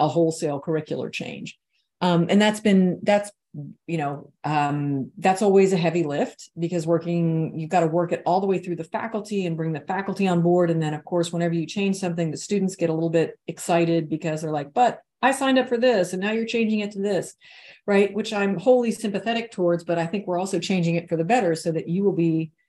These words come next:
you know, you will end up with a degree that will do the things that you really want it to do when you leave us. So there's that. But the, I would say one of the biggest changes that has happened is that we've consolidated some of the degree offerings that we have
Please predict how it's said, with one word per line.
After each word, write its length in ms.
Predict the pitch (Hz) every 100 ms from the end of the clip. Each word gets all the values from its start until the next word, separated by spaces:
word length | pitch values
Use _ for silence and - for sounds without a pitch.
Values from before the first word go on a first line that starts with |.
| _ _ -
you 100 | 190
know, 100 | 170
you 160 | 170 190
will 140 | 185
end 140 | 175
up 100 | 170
with 100 | 165
a 60 | 160
degree 340 | 151 156 160
that 140 | 160 156
will 160 | 156
do 160 | 156 175
the 100 | 151
things 260 | 165 160 -
that 100 | 160
you 120 | 151
really 240 | 156 147
want 200 | 147 147
it 100 | 131
to 100 | 147
do 220 | 165 220
when 160 | 180 156
you 140 | 151
leave 320 | 180 226 170 - _ 151
us. 280 | 139 -
So 360 | - 151 139 139 _ _ _ _ _ _ 175
there's 200 | 165 160
that. 320 | 156 143 - - - - - -
But 220 | 240 226
the, 340 | 226 226 208 202
I 40 |
would 120 | 240 240
say 120 | 269
one 140 | 240
of 60 | 202
the 60 |
biggest 320 | 175 214 233 233
changes 540 | 190 180 170 165 160
that 160 | 170 165
has 160 | 160
happened 420 | - 160 160 180
is 120 | 170 170
that 100 | 180
we've 220 | 185 185
consolidated 1000 | 175 170 180 185 185 185 185 185 180 170
some 200 | 180 170
of 320 | 165 165 165
the 500 | 160 156 156 156 - -
degree 420 | 165 175 165 170 175
offerings 760 | 156 170 190 196 220 240 - -
that 240 | 165 165
we 140 | 202
have 440 | 175 147 143 -